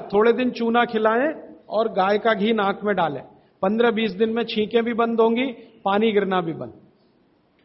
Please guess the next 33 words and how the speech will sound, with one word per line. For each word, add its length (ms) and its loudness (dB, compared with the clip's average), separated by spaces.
केवड़ा 400 8
डालकर 460 4
जल 200 4
पी 200 2
सकते 320 2
हैं 140 4
क्या 200 4
गर्मियों 440 6
में? 140 -2
केवड़ा 380 10
एक 180 4
होता 280 2
है 60 2
ना, 160 0
आयुर्वेदिक 560 4
औषधि 380 0
है। 60 -4
केवड़ा 360 8
डाला 280 4
हुआ 260 6
जल 280 2
सिर्फ 320 -2
गर्मियों 440 2
में, 160 -6
मार्च, 520 4
अप्रैल, 520 2
मई, 260 2
जून, 340 0
बारिश 360 4
जैसे 300 4
ही 80 2
शुरू 280 2
हो 160 8